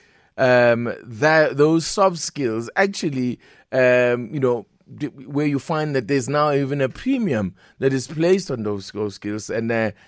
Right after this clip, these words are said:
having that human interaction. You've spoken about how, you know, software can replace, uh,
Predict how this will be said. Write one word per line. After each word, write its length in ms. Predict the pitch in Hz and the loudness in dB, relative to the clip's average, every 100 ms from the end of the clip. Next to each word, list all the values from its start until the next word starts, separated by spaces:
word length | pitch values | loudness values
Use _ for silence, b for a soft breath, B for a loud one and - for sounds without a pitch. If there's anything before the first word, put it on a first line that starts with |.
| b | b
having 380 | - 135 139 143 | -2 -2 0 0
that 200 | 135 131 | 0 0
human 440 | - 190 180 156 143 | -2 -4 -2 -2 -2
interaction. 720 | 139 139 135 151 147 120 101 | -2 0 0 0 -4 -12 -10
You've 160 | 107 | -12
spoken 300 | - 151 160 | -10 -8 -6
about 280 | 131 127 120 | -2 -2 -2
how, 360 | 123 127 127 - B B B | -2 0 0 -2 B B B
you 100 | 110 | -4
know, 100 | 101 | -4
software 580 | - 143 127 117 120 113 | -2 -4 -4 -2 0 0
can 240 | 123 110 | -2 -4
replace, 680 | 104 - 127 139 131 117 131 | -6 -2 2 4 4 0 0
uh, 280 | 117 107 | 2 2